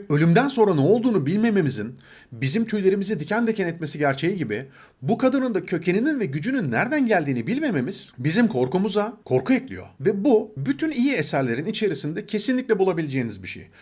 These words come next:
Bakın şurada Stephen King'in It romanı vardır. Yanlış yeri gösterdim. Şurada. Ee, It romanındaki Pennywise karakterinin geçmişine dair bir takım azıcık şeyler alırsınız, tamam mı? Ama hiçbir zaman King bunları tam manasıyla açıklamaz.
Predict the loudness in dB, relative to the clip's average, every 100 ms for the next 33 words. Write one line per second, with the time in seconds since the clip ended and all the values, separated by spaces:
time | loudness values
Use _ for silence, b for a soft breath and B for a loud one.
0 | b 0 0 -2 -4 -6 -2 -2 -2 -4
1 | -6 -8 -6 -2 -2 -2 -4 -6 -2 0
2 | 0 -2 -8 -8 -10 -10 -8 -8 -2 -2
3 | -2 -4 -8 B B B B -14 -8 -6
4 | -8 -2 0 0 -4 -4 2 2 2 0
5 | -2 -6 -10 -12 -18 _ -4 2 4 4
6 | 0 -2 -4 -4 -8 -10 -10 -12 -16 -16
7 | -6 -4 -2 -2 -2 -2 -4 -4 -4 -4
8 | -6 -8 b b _ -4 -2 -4 -8 -6
9 | -4 -4 -4 -4 -4 -2 -4 -6 -10 -12
10 | -14 -10 -6 -6 -8 -6 -2 0 0 -4
11 | -8 -8 -6 -2 -2 -2 -2 -4 -8 -4
12 | -4 -4 B B B -2 0 2 0 0
13 | 0 0 2 0 0 -2 -2 -2 -2 -6
14 | -8 -8 -10